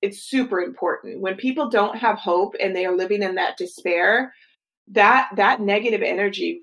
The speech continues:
really does interfere with people's ability to, to move forward. But when you know, "Oh, you know, there, I,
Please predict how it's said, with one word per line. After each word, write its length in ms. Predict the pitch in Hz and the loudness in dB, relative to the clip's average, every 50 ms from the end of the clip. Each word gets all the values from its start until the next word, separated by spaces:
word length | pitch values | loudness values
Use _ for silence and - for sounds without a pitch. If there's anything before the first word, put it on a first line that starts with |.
| _ - | _ -10
really 480 | 185 208 226 240 240 233 208 190 180 180 | -6 -4 -2 0 0 2 2 0 0 -2
does 640 | - 180 180 180 175 175 - - - - - - _ _ _ _ _ _ _ - | -2 0 2 0 0 -2 -4 -10 -20 -20 -20 -20 _ _ _ _ _ _ _ -2
interfere 580 | 196 196 208 220 220 - - 175 180 220 240 - | 0 0 0 -2 -4 -4 -2 0 2 2 2 0
with 160 | 180 - - | -2 -4 -4
people's 400 | - 175 175 180 190 180 175 - | -6 -8 -6 -4 -4 -4 -4 -6
ability 540 | - - 185 180 180 190 202 202 202 202 202 | -6 -4 -4 -2 -2 -2 -2 -2 -4 -4 -4
to, 380 | - - 226 214 214 214 - - - - | -2 0 0 2 2 0 -2 -4 -10 -12
to 120 | - 240 | -10 -6
move 260 | 208 208 214 208 208 - | -2 0 0 0 0 -2
forward. 480 | 202 214 262 277 233 170 123 113 - - - - - - _ | -2 0 0 0 0 0 -2 -2 -4 -10 -16 -20 -20 -6 _
But 180 | 214 208 185 196 | 0 2 2 2
when 180 | 214 214 214 | 2 0 0
you 200 | 214 214 220 226 | 0 0 0 0
know, 540 | 220 202 202 196 196 208 233 - 339 302 - - | 0 0 2 2 2 2 2 2 0 0 0 0
"Oh, 520 | 269 339 440 453 277 175 - - - - _ _ _ _ _ _ _ _ _ _ _ _ _ _ _ _ _ _ _ _ _ _ _ _ _ - | 0 2 2 2 2 2 0 -2 -4 -8 _ _ _ _ _ _ _ _ _ _ _ _ _ _ _ _ _ _ _ _ _ _ _ _ _ -4
you 140 | 247 262 | 0 0
know, 380 | 254 240 226 226 226 240 233 226 - | 2 2 2 2 2 0 -2 -2 -2
there, 100 | 247 - - | -2 -2 0
I, 180 | 254 269 349 - | 0 -2 -2 -2